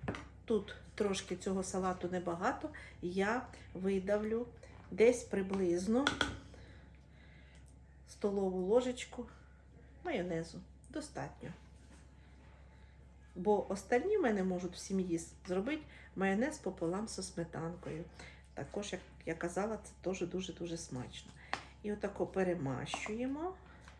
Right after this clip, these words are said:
Він, ще раз повторюсь, дуже смачний на смак,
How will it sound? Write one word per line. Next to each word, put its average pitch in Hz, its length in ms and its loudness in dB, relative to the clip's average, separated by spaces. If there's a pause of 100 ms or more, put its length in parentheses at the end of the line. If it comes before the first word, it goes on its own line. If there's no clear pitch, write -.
(2500)
Він, 190 280 4 (640)
ще - 280 2
раз 170 160 2
повторюсь, 175 540 0
дуже 202 280 4
смачний 175 640 -4
на 196 140 -4
смак, 208 440 -4